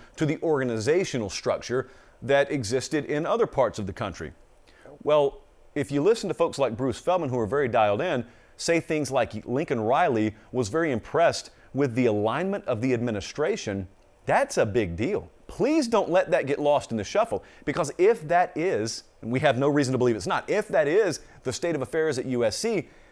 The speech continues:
number one, it's a change from the norm. Uh, number two,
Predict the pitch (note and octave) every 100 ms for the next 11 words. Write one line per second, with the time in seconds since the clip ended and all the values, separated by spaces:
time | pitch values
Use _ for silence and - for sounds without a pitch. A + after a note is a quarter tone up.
0 | _ D3+ F3+ F3 B3 F#3 C3+ D#3 C#3+ C3+
1 | A#2 G2+ G2+ F#2+ C3+ - - _ B2+ C3+
2 | E3 F#3+ C#3+ - B3+ C#4+ D#3 D3+